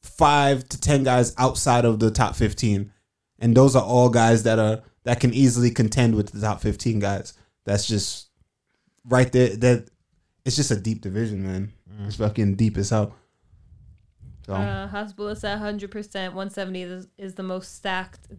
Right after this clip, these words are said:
Speaker 3: then one fifty-five. One five, one fifty-five used to be t-, the top one, but now they're getting washed."
Speaker 1: Hmm.
Speaker 3: Um, he said three years ago, one fifty-five was the most stacked. Now it's one seventy.
Speaker 2: Yeah, it's one seventy.
Speaker 1: Yeah, that's fair.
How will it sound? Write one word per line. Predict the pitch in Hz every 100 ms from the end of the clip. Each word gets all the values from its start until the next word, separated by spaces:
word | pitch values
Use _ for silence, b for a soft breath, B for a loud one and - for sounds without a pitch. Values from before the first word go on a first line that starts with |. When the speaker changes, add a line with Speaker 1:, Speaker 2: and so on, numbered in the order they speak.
| -
Speaker 3:
then | 190 185
one | 175 170
fifty-five. | 180 175 175 180 170 170 170
One | 180 180
five, | 185 180 180 -
one | 202 220
fifty-five | 220 214 202 190 180
used | 170 202 -
to |
be | 175 180
t-, | 185 -
the | 175 185
top | 180 180 175 175 _
one, | 180 175 170
but | 165
now | 170 170
they're | 170 165
getting | 165 156 156
washed." | 147 - - - _ _ _ _ _ _ _ _
Speaker 1:
Hmm. | 117 104 - - _ _ _ _ _ _ _ _
Speaker 3:
Um, | 180 180 170 165 160 170 165 _ _
he | 190
said | 190 180 180
three | 185
years | 185 190
ago, | 185 180
one | 175 180
fifty-five | 175 180 165 160
was | 165
the | 165
most | 156 156
stacked. | - 143 135 - _ _ _ _
Now | 160
it's | 131 -
one | -
seventy. | - 190 190 185 _ _ _ _ _
Speaker 2:
Yeah, | 80 78
it's | 78 85
one | 78
seventy. | 71 - 82 - -
Speaker 1:
Yeah, | 95 87 107
that's | - 107
fair. | - 92 104